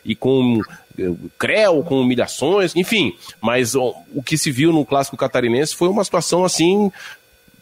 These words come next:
diferente de, de, de, de temporadas passadas.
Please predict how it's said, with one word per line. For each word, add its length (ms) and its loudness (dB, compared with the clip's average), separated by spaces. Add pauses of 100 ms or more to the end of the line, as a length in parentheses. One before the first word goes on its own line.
diferente 840 2
de, 260 0
de, 140 0
de, 160 -8 (200)
de 120 -10
temporadas 520 0
passadas. 680 -2